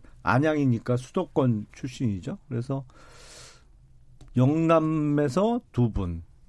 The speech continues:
수도권에서 한 분 이렇게 나왔는데 글쎄, 우-,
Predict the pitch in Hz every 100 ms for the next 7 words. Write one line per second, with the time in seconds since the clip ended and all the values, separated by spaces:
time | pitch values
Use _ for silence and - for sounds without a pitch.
0 | - - 180 - 170 143 135 175 214 208
1 | 170 143 127 92 - 131 127 143 123 -
2 | 101 127 135 127 107 92 120 120 80 82
3 | - - - - - - - - 127 -
4 | 113 98